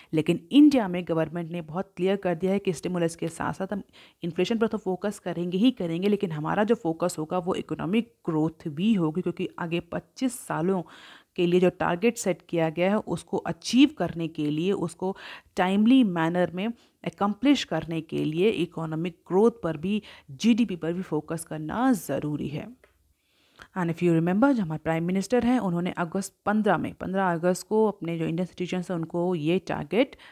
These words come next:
बताया था या डिस्क्लोज किया था कि दो हज़ार सैंतालीस तक इंडिया जो है वो डेवलप नेशंस की कैटेगरी में आने का एम्बिशन रखता है। तो उसी को देखते हुए हमारी फाइनेंस मिनिस्टर जो है उन्होंने भी सेम प्रा-,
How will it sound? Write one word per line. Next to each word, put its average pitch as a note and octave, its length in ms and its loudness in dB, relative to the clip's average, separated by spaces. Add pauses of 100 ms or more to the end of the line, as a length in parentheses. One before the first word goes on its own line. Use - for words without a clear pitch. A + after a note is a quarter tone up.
(180)
बताया E3 240 -2
था F3+ 140 -4
या F#3 80 4
डिस्क्लोज G3+ 520 4
किया E3+ 140 -4
था F3 160 -2
कि F3 160 -4
दो D#3+ 140 -2
हज़ार D#3 480 -6 (260)
सैंतालीस F3+ 640 0
तक G3+ 180 0 (140)
इंडिया E3+ 320 0
जो D#3+ 180 -4
है D#3 140 -2
वो D#3+ 280 2
डेवलप E3+ 540 0
नेशंस D3+ 460 -6
की G#3 140 -6
कैटेगरी D3+ 640 -4
में F3 180 -4
आने D3+ 380 -6
का F#3+ 220 -4 (100)
एम्बिशन D#3 640 -4 (320)
रखता D#3 340 -6
है। G#2+ 100 -6
तो - 120 -4
उसी A#3 360 6
को B3+ 220 4
देखते F3+ 380 0
हुए F3+ 100 0
हमारी E3+ 280 -2
फाइनेंस E3 500 -6
मिनिस्टर E3+ 440 -2
जो D#3+ 140 -2
है F3 140 0
उन्होंने E3+ 460 0
भी G3+ 160 0
सेम A#3 540 2
प्रा-, - 400 -10